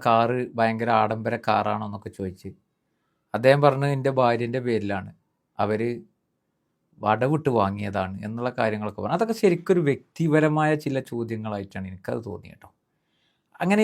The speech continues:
ഈ വ്യക്തിപരമായ ചോദ്യങ്ങളൊക്കെ ചോദിച്ച് ശരിക്ക് ചോദിക്കേണ്ട ചോദ്യങ്ങളൊന്നും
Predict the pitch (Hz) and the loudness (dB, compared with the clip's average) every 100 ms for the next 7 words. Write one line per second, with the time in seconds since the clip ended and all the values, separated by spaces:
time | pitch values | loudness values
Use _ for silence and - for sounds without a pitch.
0 | 214 175 175 175 214 196 196 190 190 180 | 4 6 6 4 0 4 4 4 0 2
1 | 151 143 135 139 135 131 - 117 101 - | 2 2 0 -2 -2 -4 -4 -6 -6 -8
2 | 110 110 _ _ _ _ _ _ - 156 | -10 -10 _ _ _ _ _ _ 0 0
3 | 151 170 151 143 139 147 151 151 151 127 | 2 0 2 2 2 0 0 2 0 -2
4 | 120 120 120 123 123 | -2 -4 -6 -6 -8